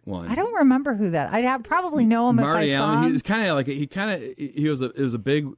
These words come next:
Speaker 1: big guy. He kinda had, like, a weird afro
Speaker 2: Okay.
Speaker 1: hair. And he was kinda, like, bald, but kind of like an afro. He was,
Speaker 2: Okay.
Speaker 1: he,
Speaker 2: I, if I
Speaker 1: mean,
Speaker 2: saw him, I
Speaker 1: I mean, he,
Speaker 2: probably
Speaker 1: you know, and, and so, uh, he had a great laugh. Um, okay.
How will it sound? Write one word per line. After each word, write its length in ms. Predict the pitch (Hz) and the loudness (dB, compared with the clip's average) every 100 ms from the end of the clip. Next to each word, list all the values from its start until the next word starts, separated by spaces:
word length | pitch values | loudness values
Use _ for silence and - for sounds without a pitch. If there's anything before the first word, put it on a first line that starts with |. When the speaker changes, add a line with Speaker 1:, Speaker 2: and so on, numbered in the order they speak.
| _ - 135 | _ -14 -6
Speaker 1:
big 220 | 110 143 127 | -2 0 0
guy. 240 | 131 131 | 0 0
He 80 | 131 | -2
kinda 240 | 139 143 | -2 -4
had, 100 | 139 | -2
like, 180 | 117 110 | -4 -4
a 140 | 101 87 | -8 -10
weird 540 | 110 110 107 117 117 | -12 -6 -2 0 0
afro 640 | 107 113 - 117 113 113 - _ - | -2 -6 -4 -4 -2 -4 -8 _ -6
Speaker 2:
Okay. 220 | 202 226 | -4 0
Speaker 1:
hair. 460 | 240 - 113 117 - _ _ _ _ _ - | 0 0 0 -4 -10 _ _ _ _ _ -8
And 120 | 110 | -4
he 100 | 98 | -4
was 100 | 95 | -6
kinda, 220 | - 147 | -6 -2
like, 180 | 139 104 | -2 0
bald, 240 | 113 120 | 0 0
but 80 | 110 | -2
kind 160 | 127 123 | -6 -6
of 60 | |
like 120 | 117 98 | -6 -6
an 100 | 98 | -6
afro. 640 | 101 107 117 113 113 113 | -8 -8 -6 -6 -4 -4
He 120 | 240 | -4
was, 100 | 160 | -2
Speaker 2:
Okay. 300 | 247 214 233 180 | -2 -2 -4 -4
Speaker 1:
he, 20 | |
Speaker 2:
I, 240 | 262 269 | -2 -2
if 120 | 247 311 | -2 -2
I 80 | |
Speaker 1:
mean, 80 | 285 | -2
Speaker 2:
saw 320 | - 359 339 | -4 -2 0
him, 100 | 214 | 0
I 100 | 185 170 | -2 -2
Speaker 1:
I 80 | 147 | 0
mean, 100 | 175 | 0
he, 80 | |
Speaker 2:
probably 260 | 175 165 - | -2 -8 -10
Speaker 1:
you 100 | 135 | -6
know, 140 | 117 107 | -6 -6
and, 200 | 117 104 | -10 -10
and 200 | 113 113 | -8 -6
so, 300 | 117 104 101 | -4 -6 -6
uh, 460 | 110 101 92 92 92 - - - 110 110 | -8 -10 -8 -10 -14 -16 -18 -18 -16 -8
he 140 | 127 | -4
had 120 | 127 | -4
a 100 | 104 92 - | -4 -8 -6
great 300 | 110 107 101 | -4 -4 -8
laugh. 460 | 98 98 95 - - | -8 -8 -10 -14 -14
Um, 440 | 95 85 80 78 _ _ _ _ _ _ _ _ _ - | -12 -12 -12 -16 _ _ _ _ _ _ _ _ _ -10
okay. 260 | 127 - | -8 -8